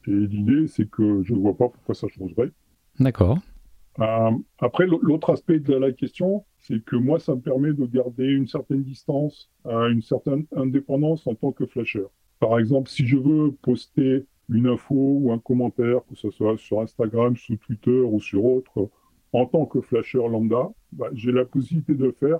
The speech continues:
Speaker 1: sans qu'on vienne, euh, en déduire que, ah, c'est, euh, Newspotter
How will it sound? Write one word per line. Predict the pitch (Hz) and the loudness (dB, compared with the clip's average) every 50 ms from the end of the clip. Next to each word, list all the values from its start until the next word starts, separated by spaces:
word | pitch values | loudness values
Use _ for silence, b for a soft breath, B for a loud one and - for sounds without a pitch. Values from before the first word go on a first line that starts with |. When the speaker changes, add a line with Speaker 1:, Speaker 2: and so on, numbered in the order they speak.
| - _ | -4 _
Speaker 1:
sans | - - 139 143 151 151 | -6 -2 -2 0 0 -2
qu'on | - - 147 135 131 127 113 | -4 -2 -2 0 0 0 -2
vienne, | 110 117 127 139 151 156 156 139 | 0 0 0 0 2 0 2 2
euh, | 123 123 123 120 117 117 113 | 2 0 0 0 0 -2 -2
en | 110 113 | -2 -4
déduire | 113 113 113 107 113 127 139 147 160 175 - - - | -4 -6 -6 -8 -8 -6 -4 -2 -2 -2 -2 -6 -6
que, | - 127 123 135 143 135 135 131 - _ - | -4 -2 0 2 2 0 -2 -4 -6 _ -2
ah, | 175 175 180 170 | 0 0 0 0
c'est, | - - 135 | -2 -4 -4
euh, | 120 123 123 127 120 113 113 110 107 - _ | -2 -2 0 0 0 0 -2 -2 -6 -8 _
Newspotter | - 127 127 - _ - 127 120 - | -6 -6 -6 -4 _ -4 0 0 0